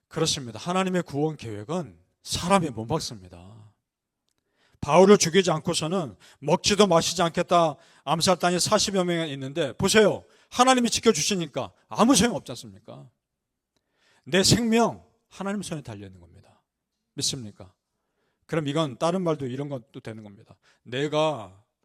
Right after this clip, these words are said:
잘 되고 잘못되고 다 하나님 손에 달려 있는 겁니다. 그러면 나는 먼저 그 나라와 그를 위해 살면 되는 겁니다.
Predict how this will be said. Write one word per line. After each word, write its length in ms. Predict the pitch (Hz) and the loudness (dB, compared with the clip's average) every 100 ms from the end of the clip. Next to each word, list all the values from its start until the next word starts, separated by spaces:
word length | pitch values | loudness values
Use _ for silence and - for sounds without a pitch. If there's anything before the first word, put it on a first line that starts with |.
| _ _ | _ _
잘 280 | - - 139 | -12 -8 -4
되고 540 | 151 143 135 101 101 _ _ - | -4 -4 -6 -10 -16 _ _ -16
잘못되고 840 | - 135 156 160 139 117 110 92 _ _ _ _ | -12 -6 -4 -2 -4 -8 -10 -12 _ _ _ _
다 420 | - 139 180 220 _ _ _ _ | -6 0 2 0 _ _ _ _
하나님 380 | - 196 247 | -12 -6 -4
손에 200 | 202 165 | -6 -8
달려 240 | 135 95 92 | -12 -18 -20
있는 120 | 90 | -20
겁니다. 200 | 90 _ _ _ _ _ _ _ _ _ _ _ _ _ _ | _ _ _ _ _ _ _ _ _ _ _ _ _ _ _
그러면 520 | - 156 160 165 92 _ _ _ _ _ _ | -4 -2 0 -4 -6 _ _ _ _ _ _
나는 280 | 139 165 220 | 0 2 6
먼저 280 | 185 185 208 | 4 6 4
그 100 | 190 | 6
나라와 340 | 196 202 208 | 6 8 6
그를 380 | - 185 190 175 | 4 4 4 6
위해 360 | 175 180 190 190 _ _ - | 6 6 4 0 _ _ -8
살면 360 | - 214 208 | 0 0 0
되는 220 | 180 165 202 | -2 -2 -2
겁니다. 440 | 175 147 175 139 | -4 -8 -14 -18